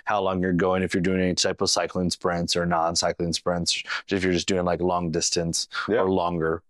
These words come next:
Speaker 1: depending on what you mean by long distance.
Speaker 2: Right.
Speaker 1: You can go cycle ten miles. Is that really considered long distance? I
Speaker 2: Depends
Speaker 1: mean,
Speaker 2: on the person.
Speaker 1: yeah. I
Speaker 2: I would,
Speaker 1: mean,
Speaker 2: I would argue.
Speaker 1: I cycle, I mean, I used, I, when I first, when I got into fitness, I was cycling,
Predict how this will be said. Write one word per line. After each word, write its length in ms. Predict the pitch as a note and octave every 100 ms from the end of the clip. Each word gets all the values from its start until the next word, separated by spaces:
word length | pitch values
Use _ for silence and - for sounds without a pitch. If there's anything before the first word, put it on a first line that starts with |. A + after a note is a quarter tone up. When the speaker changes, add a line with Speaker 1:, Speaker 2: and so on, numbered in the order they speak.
| -
Speaker 1:
depending 680 | F#2+ - - F#2 F2 F2
on 40 | E2+
what 140 | F2
you 120 | F2+ F2+
mean 220 | F2 F2
by 140 | D#2+
long 260 | D#2 D#2+ D#2+
distance. 500 | F2 - D2+ E2 -
Speaker 2:
Right. 240 | F#2+ F#2+ D#2+
Speaker 1:
You 80 | A#2
can 100 | A2+
go 140 | G#2+
cycle 380 | - G2+ F#2 F#2 -
ten 160 | F2+
miles. 480 | F#2+ A#2+ G2+ F#2+ F2
Is 120 | E2+
that 220 | F2 E2
really 320 | F2 F2+ E2+ E2
considered 400 | - F2 F2 E2+
long 180 | D#2 D#2+
distance? 560 | D#2 F#2+ - D#2+ - -
I 40 | -
Speaker 2:
Depends 160 | F2
Speaker 1:
mean, 60 | D#2
Speaker 2:
on 60 |
the 60 | D#3
person. 380 | - D#3+ - D#3 -
Speaker 1:
yeah. 180 | - - - _
I 40 | G#2+
Speaker 2:
I 20 |
would, 40 |
Speaker 1:
mean, 280 | G#2+ G2 F2+
Speaker 2:
I 60 | E2+
would 140 | D#2+
argue. 260 | D#2+ E2 E2 -
Speaker 1:
I 120 | - G#2
cycle, 440 | - F#2+ G2 G2
I 100 | G#2+
mean, 80 | G2
I 80 | F#2
used, 300 | G2 - - -
I, 160 | F2+ F2+
when 220 | F2+ F2+
I 80 | E2+
first, 280 | - F#2+ -
when 220 | F#2 F2+ _ _ _ F#2+
I 80 |
got 160 | F#2 G2
into 160 | G2 F#2+
fitness, 320 | C3 G#2+ F2
I 60 |
was 140 | F2 F2
cycling, 640 | - E2 F2 F2 F2+ F2